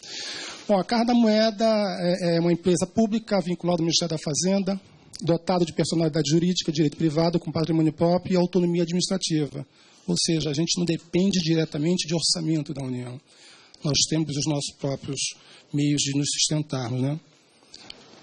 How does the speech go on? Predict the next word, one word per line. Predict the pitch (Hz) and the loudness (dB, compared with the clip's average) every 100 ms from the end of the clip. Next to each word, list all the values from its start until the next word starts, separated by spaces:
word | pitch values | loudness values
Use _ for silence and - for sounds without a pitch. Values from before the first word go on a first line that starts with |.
| - - - - _ _ - - - - - - - - - - - | -20 -20 -20 -20 _ _ -20 -20 -20 -20 -16 -16 -18 -20 -20 -20 0
Tricentenária, | 240 - 233 214 190 175 233 226 147 | 0 2 2 2 2 2 4 2 0